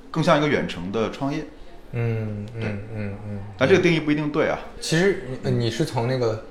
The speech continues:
Speaker 2: 大家一起做团队人数嘛，就像可，
Speaker 1: 嗯。
Speaker 2: 可能，可能一个
Speaker 1: 嗯。
Speaker 2: 自由职业者，他会就真的能独立完成，或者说
Speaker 1: 对。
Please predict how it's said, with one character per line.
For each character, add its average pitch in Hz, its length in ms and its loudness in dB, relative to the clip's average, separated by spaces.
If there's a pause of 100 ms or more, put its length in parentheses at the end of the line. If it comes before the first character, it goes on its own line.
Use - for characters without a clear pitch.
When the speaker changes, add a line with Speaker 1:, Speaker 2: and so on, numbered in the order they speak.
(400)
Speaker 2:
大 131 100 2
家 131 100 6
一 135 120 4
起 135 100 -4
做 131 160 2
团 120 220 0
队 151 120 10
人 107 160 4
数 135 140 0
嘛， 131 160 -4
就 143 140 2
像 160 240 4
可， - 280 -4
Speaker 1:
嗯。 127 160 -4
Speaker 2:
可 123 140 0
能， 113 220 0
可 - 100 -2
能 113 180 0
一 127 80 2
个 131 200 6
Speaker 1:
嗯。 95 100 0 (180)
Speaker 2:
自 - 120 6
由 139 100 10
职 127 140 4
业 113 100 6
者， 107 100 -2
他 123 220 0
会 127 220 2
就 135 120 6 (320)
真 185 140 6
的 208 100 8
能 117 160 2
独 113 120 2
立 139 80 6
完 120 160 4
成， 131 120 -2 (240)
或 165 60 2
者 123 100 6
说 123 220 6
Speaker 1:
对。 127 60 -4